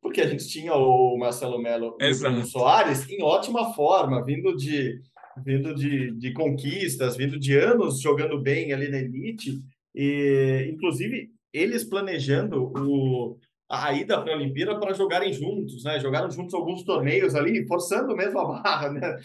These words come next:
Speaker 1: Assim,
Speaker 2: Uhum.
Speaker 1: "Ah, vamos jogar junto porque a gente quer jogar junto na Olimpíada." E acabou que veio com a dupla feminina, que era muito menos cotada na época, que era muito menos cotada, pra não dizer que não era cotada a medalha.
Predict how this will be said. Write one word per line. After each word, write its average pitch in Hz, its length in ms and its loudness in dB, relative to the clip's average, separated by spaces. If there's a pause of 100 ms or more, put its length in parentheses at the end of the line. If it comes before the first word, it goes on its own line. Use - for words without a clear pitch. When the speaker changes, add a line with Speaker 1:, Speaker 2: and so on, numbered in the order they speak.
(180)
Speaker 1:
Assim, 151 240 -2
Speaker 2:
Uhum. 143 220 -2
Speaker 1:
"Ah, 202 120 6
vamos 208 240 2
jogar 190 220 2
junto 180 160 -4
porque - 140 -4
a 202 40 2
gente 202 140 -8
quer 208 140 -2
jogar 190 220 -2
junto 190 180 -8
na 202 100 -8
Olimpíada." 190 680 -4 (240)
E 151 80 -4
acabou 156 360 2
que 196 120 -4
veio 180 200 2
com 185 60 -4
a 170 60 -2
dupla 170 260 -6
feminina, 175 420 -4
que 175 80 -6
era 160 180 0
muito 170 500 -4
menos 160 280 -6
cotada 139 480 -4
na 131 140 -2
época, - 300 -6
que - 80 -6
era 131 100 -2
muito 135 220 0
menos 131 160 -2
cotada, 139 280 -8
pra 190 120 -6
não 180 60 -10
dizer 175 180 -8
que 175 100 -8
não 185 200 -4
era 175 260 0
cotada 156 480 -2
a - 100 -8
medalha. 151 460 0